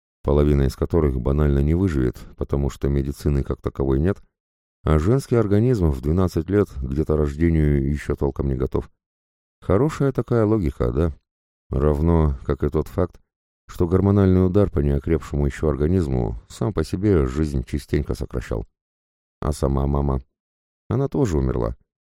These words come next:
Девушка резко погрустнела, и Семён понял, что эту тему лучше не затрагивать.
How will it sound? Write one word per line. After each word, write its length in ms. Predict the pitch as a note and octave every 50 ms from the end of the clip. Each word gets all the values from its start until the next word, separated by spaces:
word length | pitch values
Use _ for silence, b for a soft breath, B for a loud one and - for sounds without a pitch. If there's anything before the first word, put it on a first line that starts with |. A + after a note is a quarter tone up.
| _ _
Девушка 440 | - D2+ D#2+ D2+ C#2 C2 - - D2
резко 240 | C#2+ C#2 - - -
погрустнела, 680 | - - C2 C2+ C2+ - - - F2+ F2+ E2 C#2 B1+ - _ _ _ _ _ _ _ _ _ -
и 60 | -
Семён 300 | F#2 - A#2 B2 B2+ A#2+
понял, 360 | - - B2+ B2 A#2+ G#2+ F2+
что 160 | - - - F#2+
эту 160 | F#2 F#2+ F#2
тему 300 | - - G#2+ F#2+ F2+ E2+
лучше 260 | E2+ E2+ - - -
не 100 | D#2 D2+
затрагивать. 560 | C#2+ D2 D2 - C2 A#1+ A#1 G#1 G#1 - -